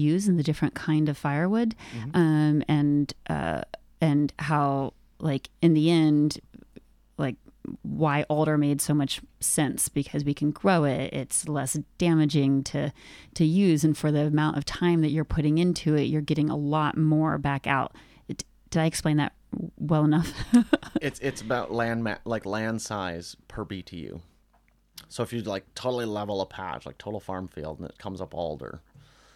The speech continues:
Speaker 2: the alder is gonna produce more B T Us per hectare than fir actually will, 'cause the fir grows slower, but the fir burns hotter.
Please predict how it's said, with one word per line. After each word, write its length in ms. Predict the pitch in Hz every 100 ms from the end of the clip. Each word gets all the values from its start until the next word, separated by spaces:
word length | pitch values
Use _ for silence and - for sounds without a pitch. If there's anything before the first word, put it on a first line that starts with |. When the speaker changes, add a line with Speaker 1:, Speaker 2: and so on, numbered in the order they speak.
| _
Speaker 2:
the 60 | -
alder 420 | - 117 135 175
is 140 | 190 143
gonna 160 | 131
produce 540 | 123 110 101 95 95 - _ _ _ -
more 240 | 110 131
B 240 | 123 117 113
T 120 | 110 101
Us 440 | 95 90 90 87 _ _ _
per 180 | - 87
hectare 640 | - 101 - 85 - - _ _ _ _ _ _ _
than 400 | - 107 95 95 - _
fir 260 | - 285
actually 300 | - - -
will, 180 | 55 - _
'cause 200 | 110 -
the 100 | 127
fir 240 | - 85
grows 280 | 80 104 117
slower, 400 | - 175 156 - -
but 160 | 131
the 60 | 127
fir 260 | - 95
burns 380 | 85 85 87 95
hotter. 520 | - - 147 127 50